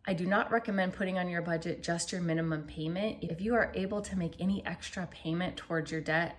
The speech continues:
in a snowball payment amount, I recommend doing so and having that as a line item so that you have that as a fixed extra snowball that you are committed to each and every month. All right, number seven is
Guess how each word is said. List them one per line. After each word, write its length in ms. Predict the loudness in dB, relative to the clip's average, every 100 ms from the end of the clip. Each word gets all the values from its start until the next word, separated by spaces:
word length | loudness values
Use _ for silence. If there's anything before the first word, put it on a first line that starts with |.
| -4
in 160 | -2
a 120 | -2 -2
snowball 760 | -4 -2 -2 0 0 0 -4 -14 -20 -14
payment 400 | -4 0 0 -2 -4 -4
amount, 500 | 2 2 2 -2 -14 -18 -20 -20 _ _ -2
I 80 | 0
recommend 480 | 0 0 0 2
doing 260 | 2 2 2
so 300 | 2 4 4
and 160 | 2 -2
having 340 | -2 -2 0
that 260 | 0 -2 -4
as 220 | -6 -4
a 60 | -2
line 300 | 0 -2 -2
item 260 | -2 0 0
so 180 | -2 -2
that 180 | 0 -2
you 360 | -4 -2 -2
have 300 | -2 -4 -2
that 280 | -2 -4 -4 -4
as 200 | -4 -4
a 100 | -8
fixed 540 | -2 2 2 0 -8 -12 -20 _ -2
extra 300 | 0 2 2
snowball 460 | 2 2 4 4
that 140 | 4 2
you 200 | -2 -2
are 140 | -4
committed 380 | -4 -2 0 0
to 260 | 0 -2 -2
each 160 | -6 -2
and 100 | -2
every 180 | 0 0
month. 300 | 0 -4 -8 _ _ _ _ _ _ _ -2
All 80 | 2
right, 180 | 4 4
number 320 | 2 2 0
seven 800 | -2 0 2 4 4 4 2 -2
is 480 | -2 0 2 2